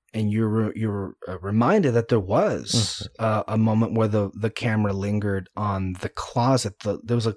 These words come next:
Speaker 1: closet in between these two doors, underneath, I think, the staircase, I feel, or in a closet somewhere. Um, and she heard banging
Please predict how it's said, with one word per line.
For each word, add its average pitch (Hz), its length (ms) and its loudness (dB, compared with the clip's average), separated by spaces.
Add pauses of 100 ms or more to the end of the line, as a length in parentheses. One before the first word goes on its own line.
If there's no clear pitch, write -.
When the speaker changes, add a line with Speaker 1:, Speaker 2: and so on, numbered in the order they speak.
Speaker 1:
closet 151 460 2
in 131 100 2
between 117 380 0
these 107 220 -4
two 104 180 -4
doors, 95 560 -6 (340)
underneath, 117 540 2
I 107 40 -6
think, - 260 -8
the - 60 -12
staircase, 98 560 -8
I 101 80 -6
feel, 95 240 -8
or 95 180 -4
in 92 60 -6
a 87 40 -10
closet 98 460 -8
somewhere. 92 360 -16 (760)
Um, 123 580 4 (300)
and 117 460 2
she 104 440 -4 (960)
heard 123 300 2
banging 82 420 -4